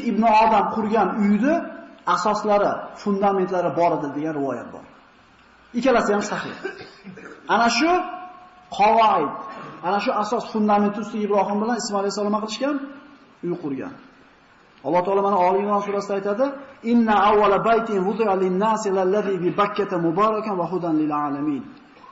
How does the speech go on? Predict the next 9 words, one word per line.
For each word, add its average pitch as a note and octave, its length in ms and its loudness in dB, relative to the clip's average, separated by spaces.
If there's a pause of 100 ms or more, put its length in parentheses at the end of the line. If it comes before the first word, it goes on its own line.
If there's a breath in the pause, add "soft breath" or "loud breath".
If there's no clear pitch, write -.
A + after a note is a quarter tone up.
(240 loud breath)
Insonlar A#3+ 580 0
ibodat A#3 420 0
qilishliklari A#3 640 -2
uchun A3+ 240 -6
qurilgan A3+ 520 -4
uyning A3+ 400 0
eng C4+ 220 4
birinchisi A#3+ 500 0 (280)
muborak G#3 680 2